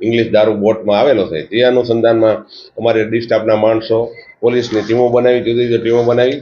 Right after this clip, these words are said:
ખાનગી, ખાનગી બોટવાળાનો સંપર્ક કર્યો અને આ અમારા સ્ટાફના, અ, ડી સ્ટાફના માણસો તથા ઓ પી બી, ઓ પી બીટના માણસો, હેડ કોન્સ્ટેબલ પાંચાભાઈ, તથા પ્રદ્યુમનસિંહ, જીતેશભાઈ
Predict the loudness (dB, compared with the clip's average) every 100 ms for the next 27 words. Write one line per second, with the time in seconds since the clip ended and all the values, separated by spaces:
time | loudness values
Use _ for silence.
0 | -6 -2 -2 -2 -4 -4 -6 -4 -8 -8
1 | -4 0 0 0 0 2 2 2 0 -2
2 | -2 -2 -2 -2 -2 -2 -6 -12 -12 -14
3 | -12 -4 0 2 2 4 2 2 0 0
4 | 0 0 0 -6 -4 0 0 -2 -2 0
5 | 2 2 2 0 0 -2 -2 -2 0 2
6 | 2 0 -4 -6 -6 -4 -2 -2 -2 -4
7 | 0 0 2 0 0 -4 -4 _ _ _
8 | -10 -8 -8 -4 -2 0 0 0 0 0
9 | 0 2 2 2 0 0 -10 -6 -6 -4
10 | -6 -4 -2 -2 -2 -6 -6 -4 -2 -2
11 | 2 2 0